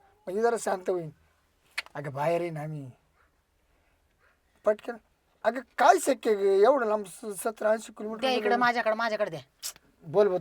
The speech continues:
Speaker 1: तूच बोल.
Speaker 2: हॅलो, हा मनीषा, हा मी बोलते. काय नाही ग बाई, डबा दिला होता आणि ते कामावर निघून गेले होते, तर ते आले, तुला बोलली होती ना मदत कर जो बाई माझी आली काय आडी अडचणला, कर ना तेवढं जाऊन सण.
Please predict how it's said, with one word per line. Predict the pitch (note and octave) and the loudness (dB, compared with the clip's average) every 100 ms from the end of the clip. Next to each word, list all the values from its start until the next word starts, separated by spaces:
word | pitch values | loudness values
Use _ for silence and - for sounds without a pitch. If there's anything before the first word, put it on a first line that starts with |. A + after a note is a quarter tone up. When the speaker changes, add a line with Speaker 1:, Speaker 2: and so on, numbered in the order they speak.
| E3+ | -4
Speaker 1:
तूच | E3+ | -8
बोल. | E3 - | -8 0
Speaker 2:
हॅलो, | C4+ D4 F4+ C#4 - _ _ _ _ _ - - - _ _ | 6 10 10 10 -4 _ _ _ _ _ -20 -20 -20 _ _
हा | B3+ D#4 D4 | 4 6 4
मनीषा, | C#4+ D#4 D#4 C#4+ F#3 _ _ _ _ | 0 -2 0 0 -2 _ _ _ _
हा | G#3+ A3+ G3+ F3 | 0 0 0 -8
मी | G3 | -14
बोलते. | G3 G3 F#3+ G3 _ _ _ _ | -8 -8 -8 -14 _ _ _ _
काय | A3+ A3+ | 0 0
नाही | A#3+ | -2
ग | A#3 | 0
बाई, | A3 G#3 B3 D4 D4 | 0 0 -2 -2 -2
डबा | A3+ A#3 A#3+ | 0 0 0
दिला | A3+ B3+ B3 | 0 0 0
होता | A3 A3+ | 2 0
आणि | C4 B3 A#3+ A#3+ | 0 -2 -4 -6
ते | A#3+ | -6
कामावर | A#3+ A#3 C4 C4 | -4 -4 -2 -2
निघून | A#3 G3 F#3+ | -4 -10 -8
गेले | G3 A#3 | -4 -2
होते, | G#3+ F#3+ C#3+ _ _ _ _ | -4 -6 -12 _ _ _ _
तर | - | -6
ते | - | 2
आले, | G3+ A3 C4 A#3+ | 4 4 4 0
तुला | A3+ B3+ | 0 -2
बोलली | A#3 C4+ C4+ | 0 0 0
होती | D#4 C4+ | -2 0
ना | B3 | 0
मदत | A#3+ A#3 A#3+ | 0 0 -2
कर | - B3 | -2 -2
जो | A3+ | 0
बाई | G#3+ G3+ | 0 2
माझी | G#3 A3 | 0 0
आली | A3 F#3 | 0 0
काय | G#3 | 2
आडी | G3 F#3 | 2 2
अडचणला, | F3+ E3+ F#3 F3 F3+ E3+ - - - | -2 -4 -10 -8 -6 -8 -14 -20 4
कर | D4+ D#4+ | 6 8
ना | D#4 | 4
तेवढं | D4 C#4 | 2 2
जाऊन | A#3 A#3 B3 | 4 2 0
सण. | B3 G3 | -2 -2